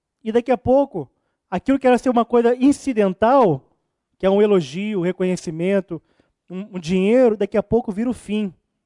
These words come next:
Daqui a pouco vira o fim. Quantos ministérios que se desviaram em busca de dinheiro? Quantos pastores? São, é, é, é, são poucos? São vários. Vários. Em busca de sucesso.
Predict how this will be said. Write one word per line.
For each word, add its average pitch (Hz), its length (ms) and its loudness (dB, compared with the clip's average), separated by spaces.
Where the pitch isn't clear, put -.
Daqui 160 160 -6
a 170 60 -4
pouco 185 180 -4
vira 214 180 -4
o 202 40 -8
fim. 202 180 -10
Quantos 269 400 0
ministérios 220 800 -2
que 214 160 -10
se 208 140 -14
desviaram 190 580 -2
em 202 40 -4
busca 196 300 -6
de 196 140 -12
dinheiro? 185 680 -4
Quantos 262 200 -10
pastores? 180 640 -6
São, 190 400 -4
é, 190 60 0
é, 180 720 0
é, 131 40 -10
são 185 160 -2
poucos? - 500 -2
São 294 140 -12
vários. 196 580 0
Vários. 180 500 -6
Em 202 40 -20
busca 185 220 -14
de 180 80 -20
sucesso. - 460 -10